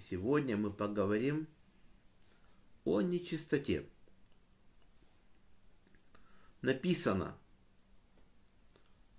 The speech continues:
что если человек стал нечистым, то он не может войти в храм, не может принести жертву,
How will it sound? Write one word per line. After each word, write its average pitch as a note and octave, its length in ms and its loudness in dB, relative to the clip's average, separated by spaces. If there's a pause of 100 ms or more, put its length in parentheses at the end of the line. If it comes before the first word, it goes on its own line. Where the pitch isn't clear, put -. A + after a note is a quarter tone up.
что - 220 -4
если B2+ 360 4
человек G#2+ 500 6
стал B2+ 280 0
нечистым, C3+ 680 -2 (1900)
то A4+ 100 0
он A4+ 120 -2
не G4+ 80 2
может E3 360 4
войти A2 240 4
в F#2+ 60 -2
храм, D2 320 -6 (1600)
не C#3+ 120 6
может E3+ 440 6 (1500)
принести B2 440 4
жертву, D3+ 560 4